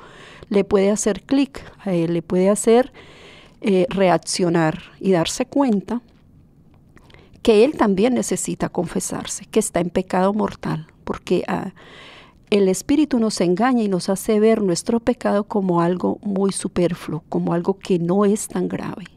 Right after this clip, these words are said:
Y sí es grave, porque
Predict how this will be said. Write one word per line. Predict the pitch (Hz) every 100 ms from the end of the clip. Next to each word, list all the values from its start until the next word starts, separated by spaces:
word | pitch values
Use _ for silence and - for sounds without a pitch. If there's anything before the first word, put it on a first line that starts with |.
| - - -
Y | 190
sí | - 233
es | 180 -
grave, | 160 - 202 180 - - - - - - - -
porque | - 196 - 190 170 -